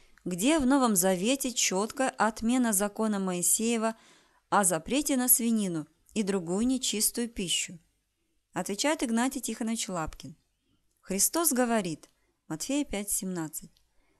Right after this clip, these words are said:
"Не думайте, что я пришел нарушить закон или пророков. Не нарушить пришел я, но исполнить".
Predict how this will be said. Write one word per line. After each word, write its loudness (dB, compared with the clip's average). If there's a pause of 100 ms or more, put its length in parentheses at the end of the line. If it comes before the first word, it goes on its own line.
(220)
"Не 8
думайте, 8
что 4
я 4
пришел 0
нарушить 0
закон -2
или -6
пророков. -2 (720)
Не 2
нарушить 4
пришел 0
я, -4 (400)
но 2
исполнить". 0